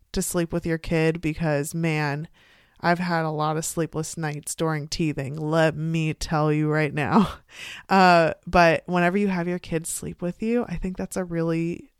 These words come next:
helpful thing if they need that kind of security or going through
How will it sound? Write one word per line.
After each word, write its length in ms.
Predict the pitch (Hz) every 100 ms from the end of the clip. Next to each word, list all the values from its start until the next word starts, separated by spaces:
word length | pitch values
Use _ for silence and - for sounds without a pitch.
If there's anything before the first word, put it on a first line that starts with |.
| _
helpful 500 | - - 170 - 175
thing 400 | 175 175 165 175 -
if 200 | 170 -
they 180 | 180 175
need 300 | 165 160 156
that 220 | 156 -
kind 340 | - 156 156
of 320 | 151 147 160 _ _ _ _ _
security 1000 | - 190 - - 165 160 156 160 160 156 -
or 180 | - 165
going 340 | 156 156 151 156
through 520 | - 160 151 151